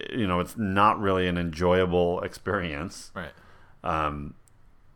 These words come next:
Speaker 1: and then she's, you know, she's, like you said, she's still looking for, looking for love for, throughout the whole movie, and
Speaker 2: Mm-hmm.
Speaker 1: where that path kinda takes her, takes her to Ratner, who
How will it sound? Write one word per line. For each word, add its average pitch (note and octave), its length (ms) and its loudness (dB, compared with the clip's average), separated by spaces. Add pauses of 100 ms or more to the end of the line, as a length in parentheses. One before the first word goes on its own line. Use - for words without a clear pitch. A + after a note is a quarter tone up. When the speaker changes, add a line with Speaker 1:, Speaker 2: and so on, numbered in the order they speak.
(320)
Speaker 1:
and G#2+ 180 2
then G#2+ 200 2
she's, G2+ 520 -4
you A2+ 100 0
know, G#2+ 120 4
she's, G#2 540 -8
like A#2 200 -2
you A2 80 -4
said, B2+ 240 -2
she's - 180 -8
still F#2 220 -2
looking F2+ 360 -2
for, F2 400 0 (460)
looking B2 380 4
for G#2+ 220 4
love G2 560 6
for, - 220 -10
throughout G2 320 2
the F#2 80 -2
whole F2+ 240 -2
movie, F2+ 600 -4
and G2+ 180 -4
Speaker 2:
Mm-hmm. - 80 -4
Speaker 1:
where G#2+ 200 4
that G2 320 -2
path G#2+ 380 2
kinda F2+ 200 -4
takes A#2+ 360 -8
her, D2+ 320 -6 (420)
takes F2 220 -6
her G#2 80 0
to G2 80 2
Ratner, G2+ 720 0
who F2+ 400 -2